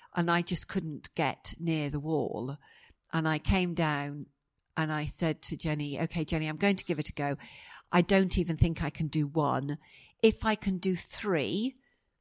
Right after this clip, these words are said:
so one round, I'll be really, really excited. And then I'll either stop or I'll just do scaled." But I really don't hold out much hope because my shoulder just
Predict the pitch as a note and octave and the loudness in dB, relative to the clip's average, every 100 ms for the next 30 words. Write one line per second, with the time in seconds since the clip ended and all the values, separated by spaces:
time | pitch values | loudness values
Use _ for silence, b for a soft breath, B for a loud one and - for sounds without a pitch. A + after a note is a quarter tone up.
0 | _ - - D#3+ D#3 F#3 F#3 F3 D#3 B2+ | _ -12 -6 -6 -4 -4 -4 -6 -8 -8
1 | D#3 G3+ G#3 - b b _ E3+ E3 F3 | -8 -10 -10 -12 b b _ -8 -4 -6
2 | D#3 F3 F3+ F3 E3+ D#3+ D#3+ D3+ C#3+ - | -4 4 6 6 2 0 -2 -4 -6 -8
3 | C#3+ C3+ C#3 - C#3 - E3 D#3 D#3+ D#3 | -10 -10 -10 -8 -8 -6 -6 -2 -2 -2
4 | D#3 B B B - E3 D#3 D3+ D3+ - | -4 B B B -4 0 0 -2 -6 -4
5 | D#3 - C#3+ C#3 C#3 C#3 - C#3+ C3+ C3+ | -4 -4 -6 -6 -8 -10 -8 -8 -8 -10
6 | - - - C#3+ C3+ A#2+ - B2 - B | -10 -10 -4 -4 -2 -6 -8 -12 -14 B
7 | B B _ D#3 C#3 - - - _ E3+ | B B _ -2 -2 -4 -10 -12 _ -2
8 | E3 D#3 E3+ D#3+ D3 C#3+ C#3 C#3+ C3+ B2+ | -2 -2 -2 -2 -2 -4 -6 -6 -6 -8
9 | C#3+ C#3+ C3+ C#3+ C3 C3+ D3 - - - | -6 -6 -6 -8 -8 -8 -8 -10 -10 -10
10 | D3+ C3 G#2+ - - B B B _ D3+ | -6 -6 -8 0 0 B B B _ -8
11 | - D3+ D3+ D3 - D#3 D3 D3 - - | -6 -6 -4 -4 -2 -2 -2 -6 -8 -6
12 | E3+ | -6